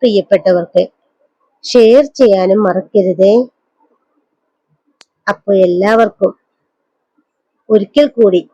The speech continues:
നന്ദി പറഞ്ഞുകൊണ്ട് വീണ്ടും പറയുകയാണ്,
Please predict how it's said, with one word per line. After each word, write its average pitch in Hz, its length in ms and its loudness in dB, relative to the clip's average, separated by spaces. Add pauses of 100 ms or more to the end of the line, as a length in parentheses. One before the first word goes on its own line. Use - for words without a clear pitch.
(100)
നന്ദി 190 380 0
പറഞ്ഞുകൊണ്ട് 170 560 0 (1600)
വീണ്ടും 214 500 2
പറയുകയാണ്, 214 640 0